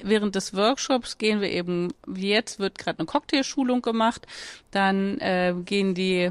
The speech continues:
Schüler gleich in die Küche und ins Restaurant und werden da unterschiedliche Aufgaben erledigen. Morgen gucken wir uns zum Beispiel eine Restaurantküche noch mal explizit an und eine Großküche, um so den Unterschied zu den beiden Küchenarten,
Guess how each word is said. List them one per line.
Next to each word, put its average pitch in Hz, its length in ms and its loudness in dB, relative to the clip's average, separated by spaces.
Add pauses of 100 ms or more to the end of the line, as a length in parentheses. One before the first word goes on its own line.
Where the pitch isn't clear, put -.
(160)
Schüler 214 380 6
gleich 185 340 4
in 185 160 2
die 180 80 4
Küche 277 540 8
und 208 400 0
ins 190 680 2
Restaurant 214 680 2 (340)
und 190 220 2
werden 190 320 4
da 180 80 4
unterschiedliche 180 760 -2
Aufgaben 160 1000 0
erledigen. 160 760 0 (240)
Morgen 190 260 2
gucken 190 260 0
wir 190 60 0
uns 180 140 -2
zum - 100 0
Beispiel 180 500 0 (100)
eine 170 440 2 (200)
Restaurantküche 202 840 2
noch 190 180 0
mal 185 220 -2
explizit - 640 -6
an 190 200 2
und 185 120 -2
eine 170 120 -2
Großküche, 247 640 0
um 185 140 -2
so 196 80 -4
den 180 160 -4
Unterschied 233 540 -2 (420)
zu - 140 -2
den 208 200 0
beiden 190 380 0
Küchenarten, 202 1000 -4